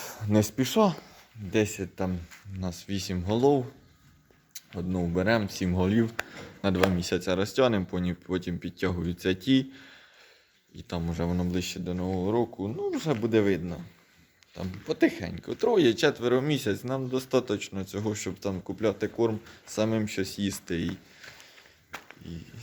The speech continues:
і купляти якихось поросят. В цьому слідуючому виводку не буде такої кількості, це точно. Сюди не буде, тому що треба зараз підтягнути, купити з цементу,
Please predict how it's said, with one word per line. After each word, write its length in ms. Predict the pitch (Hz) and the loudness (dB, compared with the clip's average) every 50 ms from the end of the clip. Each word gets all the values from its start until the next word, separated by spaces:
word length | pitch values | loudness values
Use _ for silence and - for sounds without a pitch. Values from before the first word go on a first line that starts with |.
| - - - - - - - - - - | -18 -18 -20 -20 -20 -20 -20 -20 -18 -18
і 40 | - | -18
купляти 440 | - - - - - 95 92 - 90 | -18 -20 -10 -4 -4 -4 -4 -2 -6
якихось 300 | 87 - 90 92 - - | -6 -4 -4 -6 -6 -6
поросят. 540 | - - 87 87 90 87 - - - - - _ - _ _ - _ _ _ _ | -6 -4 -2 0 0 -2 -2 -8 -14 -16 -16 _ -20 _ _ -20 _ _ _ _
В 60 | - | -12
цьому 260 | - 98 98 92 90 87 | -8 -6 -4 -2 -4 -4
слідуючому 560 | - - 107 98 90 87 - - 87 87 90 | -4 -4 -2 -2 -2 -2 -4 -4 -4 -4 -2
виводку 400 | 90 87 90 90 87 - - 95 | -2 -2 -2 -4 -4 -6 -6 -4
не 100 | 101 117 | -4 -2
буде 240 | 143 175 165 170 147 | -2 -2 -2 -2 -4
такої 300 | - - - - 135 127 | -4 -6 -8 -8 -10 -8
кількості, 480 | - 127 123 - - 113 117 - - - - | -6 -6 -8 -6 -6 -8 -8 -8 -14 -10 -10
це 80 | 101 | -10
точно. 440 | 98 - 135 151 147 - - 131 131 - _ - - _ _ _ - - - - - - - - - - - - - - - - _ _ _ _ _ _ _ _ _ _ _ _ _ _ _ _ _ _ - _ - - | -6 -4 -4 -4 -4 -8 -14 -16 -16 -16 _ -20 -20 _ _ _ -20 -20 -20 -20 -20 -20 -20 -20 -20 -20 -20 -20 -20 -20 -20 -20 _ _ _ _ _ _ _ _ _ _ _ _ _ _ _ _ _ _ -20 _ -20 -18
Сюди 480 | - - - 110 104 95 104 107 110 110 101 - - - - - - - | -16 -8 -4 -4 0 4 4 4 4 4 0 -4 -8 -8 -10 -10 -12 -8
не 200 | 113 101 98 107 | -4 -2 -2 -2
буде, 300 | 123 160 202 196 170 151 | 0 0 -2 0 -2 -4
тому 260 | - - 110 107 110 | -2 -2 0 0 0
що 180 | 104 - - 98 | 0 -2 -4 -2
треба 260 | 98 98 98 92 95 | 0 0 0 0 -2
зараз 320 | 92 98 92 87 92 92 | 0 0 0 0 0 -2
підтягнути, 520 | - - 92 - - - 98 95 92 87 - - | -2 -6 -8 -8 -4 -2 0 0 0 -2 -4 -10
купити 300 | 87 - - 92 87 - | -14 -10 -8 -10 -8 -8
з 280 | - - - - - - | -12 -12 -10 -10 -12 -10
цементу, 540 | - 101 98 117 147 151 135 123 131 120 | -6 -4 -2 -2 -2 -2 -2 -4 -6 -8